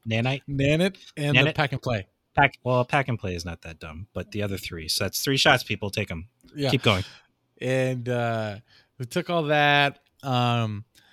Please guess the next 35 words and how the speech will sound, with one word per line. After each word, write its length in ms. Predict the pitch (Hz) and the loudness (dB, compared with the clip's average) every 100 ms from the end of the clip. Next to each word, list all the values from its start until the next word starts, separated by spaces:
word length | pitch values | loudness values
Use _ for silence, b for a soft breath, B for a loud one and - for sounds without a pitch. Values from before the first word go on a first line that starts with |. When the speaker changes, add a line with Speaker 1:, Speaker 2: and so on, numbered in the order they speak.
| b b _ | b b _
Speaker 2:
I 200 | 147 165 | 4 6
learned 560 | 170 151 151 160 156 - | 6 4 4 2 -2 -4
to 80 | 135 | -4
pack 340 | - 135 131 | -2 0 0
very 380 | 120 110 123 123 | -2 0 2 2
lightly 280 | 117 120 123 | 2 0 -4
for 140 | 120 123 | -6 -4
this 180 | 123 120 | -6 -4
trip. 260 | 143 143 - | -6 -6 -4
I 100 | 123 | -4
packed 300 | - 139 - | 0 -4 -4
everything 360 | 143 135 143 147 | -6 -4 -2 -2
I 40 | |
needed 240 | 135 131 127 | -2 -2 -4
for 120 | 135 | -4
a 80 | 120 | -4
week 420 | 117 120 - - - | -4 -6 -12 -18 -6
in 120 | 117 | -4
a 60 | 104 | -4
backpack, 440 | 98 110 - 143 - _ _ _ _ _ _ _ _ _ _ _ - - | -6 -6 -6 -8 -12 _ _ _ _ _ _ _ _ _ _ _ -18 -10
a 220 | 120 113 107 | -2 0 0
little 200 | 120 110 | -2 -4
twenty-five 500 | - 131 120 110 104 | -6 -6 -6 -8 -6
liter 160 | 98 | -8
backpack, 400 | 95 92 - 104 - | -6 -10 -8 -12 -10
which 200 | 131 139 | -6 -2
it 160 | 160 135 | -2 -4
coincidentally 520 | - 160 160 165 156 | -2 -2 0 0 0
is 80 | 135 | 0
the 60 | 131 | -2
same 200 | 160 139 | -2 0
backpack 340 | 135 - 135 | 0 0 -4
I'm 120 | 131 123 | -2 -2
using 300 | 117 120 117 | -4 -6 -8
for 460 | - 120 117 110 | -6 -2 0 -2